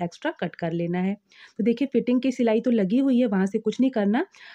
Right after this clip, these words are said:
हाइट है गद्दी की थ्री इंच, तो मैंने इसको just हाफ कर दिया है वन पॉइंट फ़ाइव इंच। वन पॉइंट फ़ाइव इंच के कॉर्नर बना लेंगे चारों तरफ से। तो गद्दी की जितनी भी हाइट होगी उसका आपको just हाफ कर देना है, उल्टा कर लेंगे।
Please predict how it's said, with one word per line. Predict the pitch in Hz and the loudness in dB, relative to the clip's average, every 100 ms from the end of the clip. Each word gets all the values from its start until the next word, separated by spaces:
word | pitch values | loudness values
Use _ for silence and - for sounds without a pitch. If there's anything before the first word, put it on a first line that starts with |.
| - | -10
हाइट | - 247 285 | 0 0 0
है | 294 | -2
गद्दी | 262 214 262 | -2 0 0
की | 277 | -2
थ्री | 262 - 208 262 | -4 0 0 0
इंच, | - - | -2 -2
तो | |
मैंने | 208 202 226 | 2 2 0
इसको | - 214 | -2 -4
just | 180 185 196 233 | 0 -2 -2 -4
हाफ | 233 - | -4 -2
कर | 220 | -4
दिया | 190 208 | 0 0
है | 262 | 0
वन | 190 180 | 0 0
पॉइंट | 175 247 370 - | 0 -2 -4 -4
फ़ाइव | 165 156 | -2 -2
इंच। | 165 - _ _ _ - | -4 -6 _ _ _ -6
वन | 175 240 | -2 0
पॉइंट | 240 269 262 | 0 0 0
फ़ाइव | 254 254 | 0 0
इंच | 247 240 | 0 -2
के | 302 | -6
कॉर्नर | - 185 180 | -2 0 0
बना | 185 214 208 | 2 2 2
लेंगे | 196 214 | 2 0
चारों | 254 185 170 | -2 -2 0
तरफ | 175 180 180 | 0 -2 -4
से। | 285 381 _ _ _ _ - | -6 -8 _ _ _ _ -4
तो | 214 | 0
गद्दी | 220 190 269 | 0 2 0
की | 277 | 0
जितनी | 226 - 285 | 0 2 2
भी | 285 | 2
हाइट | 247 220 214 | 2 2 2
होगी | 208 302 | 2 0
उसका | - 196 - 226 | -2 -4 -2 -2
आपको | 190 - | -2 -2
just | 262 185 180 - | 0 0 0 -4
हाफ | 180 214 - | -6 -4 -4
कर | 233 | -2
देना | 220 226 233 | 0 2 2
है, | 285 320 | 0 0
उल्टा | 196 185 226 | -2 0 0
कर | 254 | 0
लेंगे। | 240 254 254 349 | 2 2 2 -2